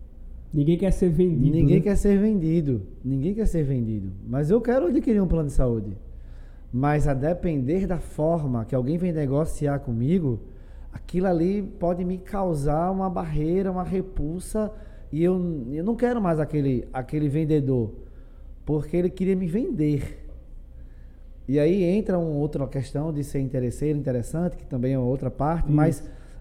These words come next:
Speaker 2: é, como é importante a gente ter esse ganha-ganha e reaprender técnicas atuais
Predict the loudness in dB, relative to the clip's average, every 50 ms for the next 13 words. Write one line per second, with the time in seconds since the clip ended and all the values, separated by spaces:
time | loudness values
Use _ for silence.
0 | -16 -6 0 4 4 6 6 6 6 6 6 6 8 8 6 6 4 0 -4 -4
1 | -4 -4 -2 -2 -2 -2 -2 -2 -2 -2 -2 -2 2 2 2 4 4 2 2 2
2 | 0 0 -2 -4 -4 -4 -6 -4 -2 -2 0 0 0 -2 0 0 0 0 0 0
3 | 0 0 0 -2 -4 -2 -2 0 0 0 0 -2 -2 -2 0 0 0 0 -2 -2
4 | -6 -8 -14 -16 -16 -18 -18 -16 -16 -16 -16 -10 -4 0 2 4 4 4 6 4
5 | 4 4 4 4 2 2 2 2 2 2 2 2 2 0 -2 -2 -2 0 0 0
6 | 0 2 2 4 4 4 2 0 -2 -8 -14 -16 -16 -16 -16 -18 -18 -18 -18 -18
7 | -18 -18 -8 -2 0 0 0 0 0 0 0 0 0 2 2 2 2 0 -2 -8
8 | -14 -16 -12 -8 -6 -6 -4 -2 -2 0 0 2 2 2 0 0 -2 -4 -6